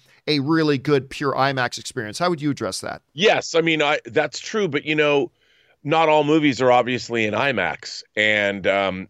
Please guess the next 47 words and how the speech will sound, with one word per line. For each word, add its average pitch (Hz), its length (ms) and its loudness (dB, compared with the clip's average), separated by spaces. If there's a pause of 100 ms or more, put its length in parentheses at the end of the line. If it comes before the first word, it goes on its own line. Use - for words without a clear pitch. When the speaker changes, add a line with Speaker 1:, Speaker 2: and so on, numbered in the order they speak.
(240)
Speaker 2:
uh, 107 40 2
uh, 98 240 0
when 113 280 -2
we 135 140 2
went 139 180 2
and 104 100 -12
saw 110 240 2
Joker 113 520 0
at 90 100 -4
that 90 200 2
A 98 180 2
M 95 120 -2
C 98 540 -2
theater 92 580 0
with 90 220 -6
the 90 160 4
Dol-, 95 320 2
the 80 100 -6
Dolby 98 280 4
Theater, 98 400 2 (400)
that 120 140 2
was 113 120 0
an 117 80 0
ama-, 104 280 0
it, 107 200 0
it, 104 160 -4 (260)
it 117 60 4
was 113 160 0
amazing 113 440 0
presentation. 85 600 -6 (540)
The - 80 -2
picture, 123 440 0
the 92 120 -4
sound, 104 520 -2
razor 110 360 0
sharp 101 340 0
quality, 95 460 4
the 82 100 -6
sound's 104 420 -2
amazing. 92 580 0 (640)
So 135 340 4
it 156 160 0
really, 190 240 4
to 160 160 -2
me, 170 160 2
it 139 80 -4
depends 139 440 -2